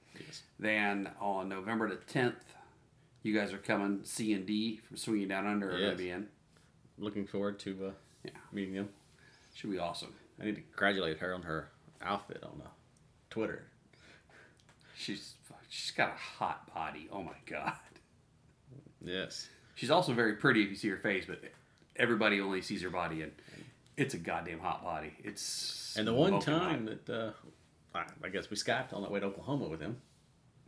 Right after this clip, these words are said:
Speaker 2: Oh, yeah.
Speaker 1: Very funny.
Speaker 2: A long time ago. Hey, uh, I, I almost forgot I wanted to tell you this. Because Angie's not here, and I can actually talk about this. Because she would shut me off and say all kinds of stuff. Okay,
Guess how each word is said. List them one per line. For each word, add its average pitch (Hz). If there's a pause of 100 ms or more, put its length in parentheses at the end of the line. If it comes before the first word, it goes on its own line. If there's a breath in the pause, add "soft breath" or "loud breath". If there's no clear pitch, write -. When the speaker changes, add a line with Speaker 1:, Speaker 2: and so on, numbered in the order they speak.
(140)
Speaker 2:
Oh, 110
yeah. 90 (600)
Speaker 1:
Very 127
funny. 151 (520)
Speaker 2:
A -
long 95
time 101
ago. 87 (360 loud breath)
Hey, 127 (120)
uh, 104 (460)
I, - (220)
I -
almost 110
forgot 107
I 95
wanted 101
to 95
tell 107
you 95
this. 82 (1000 soft breath)
Because 104
Angie's 101
not 92
here, 92 (260)
and 95
I 92
can 95
actually 95
talk 101
about 85
this. - (240)
Because -
she -
would 90
shut -
me 95
off 92
and 85
say 90
all 87
kinds 85
of -
stuff. - (600 loud breath)
Okay, -